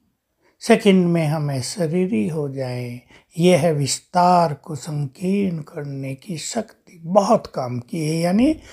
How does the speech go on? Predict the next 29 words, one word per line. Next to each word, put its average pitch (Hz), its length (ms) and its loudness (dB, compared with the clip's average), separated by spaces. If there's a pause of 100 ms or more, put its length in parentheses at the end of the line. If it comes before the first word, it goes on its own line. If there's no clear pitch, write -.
(200)
तुरंत 254 540 8
अपने 165 380 -4
को - 340 -12
एकाग्र 175 600 -2
कर 135 320 -6
दें, 127 300 -8 (300)
तो 220 100 8
हम 220 220 10
अपने 214 280 4
को 208 220 6
स्मृति 254 600 2
दिलाएंगे 160 960 0 (340)
कि 220 80 4
हमारे 226 440 8
अंदर 190 380 6
ये 180 220 2
शक्तियाँ 170 840 -6
हैं। 190 800 -2 (500)
तो 156 80 8 (200)
प्रैक्टिकल 143 640 -2
में 139 200 -4 (220)
पाएंगे 165 640 4 (140)
कि 143 140 -6
हम 127 480 -8
बहुत 151 440 -4
शक्तिशाली 175 840 -2
हैं 190 360 4 (600)
और 147 460 8
आगे 156 300 6